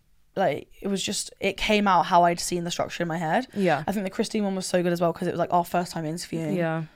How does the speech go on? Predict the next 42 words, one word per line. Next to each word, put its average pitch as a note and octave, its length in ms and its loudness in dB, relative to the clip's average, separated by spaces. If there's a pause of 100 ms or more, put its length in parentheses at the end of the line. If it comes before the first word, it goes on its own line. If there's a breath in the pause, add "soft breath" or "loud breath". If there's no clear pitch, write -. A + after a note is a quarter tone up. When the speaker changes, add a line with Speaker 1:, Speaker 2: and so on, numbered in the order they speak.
(220 soft breath)
Speaker 1:
And F#3 120 2
it C3 80 -2
was, F3 120 -2
like, D#3 220 2 (1000)
I G#3 60 6
don't G3 100 2
know, F3+ 140 -2
just F#3+ 200 -6
organic G3 560 0
conversation. F#3 800 -2
Speaker 2:
Mm. F3+ 380 -2
Speaker 1:
And G#3+ 100 4
then F3+ 300 0 (300)
on G3 100 -2
the F#3+ 60 -2
flip F#3 220 -2
side, E3 180 2
we F#3 60 -2
had F3 100 2
Adam, E3+ 220 0
which - 200 -8
is, E3+ 140 -8
like, - 240 -6 (100)
also F3 280 -4
organic D#3 260 -6
conversation, F3 420 -4
but - 240 -12
very E3 260 0
much, - 280 -8
like, - 200 -8 (420)
the A2+ 420 0
Speaker 2:
The - 60 -16
Speaker 1:
structure - 440 -6
was A2+ 80 -4
Speaker 2:
structure. - 80 -6
Speaker 1:
there. B2 140 2
But F#3+ 120 6
I, F#3+ 260 6
I F#3+ 160 4
love F#3 260 -2
both. A#2+ 300 -2
And F3 200 -4